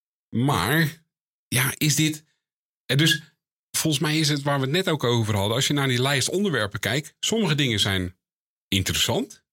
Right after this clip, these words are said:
leuke weetjes, waarvan ik denk, ja, moet dat voor zo'n ceremoniële site, als waar Theo en ik het over hadden van, eh, hè, het, het is, eh, uitdragen van de ceremonie. En sommige dingen, daar denk ik van, ja,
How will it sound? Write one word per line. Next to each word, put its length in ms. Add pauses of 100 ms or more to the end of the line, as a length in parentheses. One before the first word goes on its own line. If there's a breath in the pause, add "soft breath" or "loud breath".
(160)
leuke 380
weetjes, 680 (640)
waarvan 280
ik 100
denk, 180
ja, 200
moet 320
dat 360 (380)
voor 380
zo'n 380 (200)
ceremoniële 800
site, 580
als 140
waar 280
Theo 260
en 100
ik 100
het 100
over 260
hadden 200
van, 300
eh, 120
hè, 440
het, 160
het 200
is, 220
eh, 180
uitdragen 640
van 180
de 80
ceremonie. 640 (840 soft breath)
En 140
sommige 280
dingen, 280
daar 120
denk 200
ik 80
van, 140
ja, 280